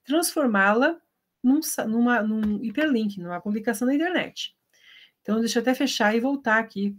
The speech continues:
pra fazer bem devagar. Vem em arquivo, publicar na web. Pode ser três segundos, não vai mudar mesmo. Clique em publicar.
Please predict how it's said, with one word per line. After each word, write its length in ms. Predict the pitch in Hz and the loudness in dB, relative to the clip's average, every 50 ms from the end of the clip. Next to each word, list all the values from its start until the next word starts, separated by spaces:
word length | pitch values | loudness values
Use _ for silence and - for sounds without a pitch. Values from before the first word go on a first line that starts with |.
| - _ | -12 _
pra 120 | - 180 | -14 -14
fazer 260 | - - 175 170 185 | -12 -10 -10 -10 -6
bem 180 | 175 175 214 247 | -2 0 2 2
devagar. 400 | 247 247 269 254 196 - - 151 _ _ _ _ - - - - - | 4 4 2 2 0 0 -4 -8 _ _ _ _ -14 -14 -14 -10 -6
Vem 240 | - 190 180 160 151 | -4 -2 -2 0 2
em 40 | 175 | 2
arquivo, 600 | 214 269 277 - - 185 175 170 185 269 311 - - _ _ _ _ _ _ _ _ _ _ _ _ _ _ _ _ _ _ | 2 2 0 -2 -6 -6 -4 -2 -2 -2 -2 -4 -8 _ _ _ _ _ _ _ _ _ _ _ _ _ _ _ _ _ _
publicar 800 | - 294 339 370 320 285 269 254 - - - 202 180 170 156 156 | 2 2 4 4 4 4 4 2 2 0 -2 -4 -2 -2 -2 -2
na 200 | 165 202 247 262 | 0 2 2 2
web. 560 | 226 170 156 151 147 147 156 190 254 285 277 _ _ _ _ _ _ _ _ _ _ _ _ _ _ _ _ _ _ _ _ _ _ _ _ _ _ _ _ _ _ _ _ _ _ _ _ _ _ _ _ _ _ _ _ _ _ _ _ _ _ _ | 2 2 0 -2 -4 -2 0 2 2 2 0 _ _ _ _ _ _ _ _ _ _ _ _ _ _ _ _ _ _ _ _ _ _ _ _ _ _ _ _ _ _ _ _ _ _ _ _ _ _ _ _ _ _ _ _ _ _ _ _ _ _ _
Pode 240 | - 381 403 320 269 | 2 2 4 4 2
ser 200 | - - 269 254 | 0 0 2 2
três 160 | - 233 214 | 2 2 2
segundos, 340 | - 185 170 202 247 254 233 | 0 0 4 6 6 6 6
não 60 | 202 | 4
vai 100 | 185 185 | 2 -2
mudar 180 | 185 180 175 165 | -2 -2 -2 0
mesmo. 480 | 170 196 240 262 240 226 208 202 - | 2 4 4 4 4 2 0 -2 -4
Clique 260 | - - 285 277 302 | -4 -4 -2 0 0
em 40 | 277 | 0
publicar. 560 | 285 285 247 285 320 320 - - - - - | 0 2 0 0 0 2 2 0 0 0 -2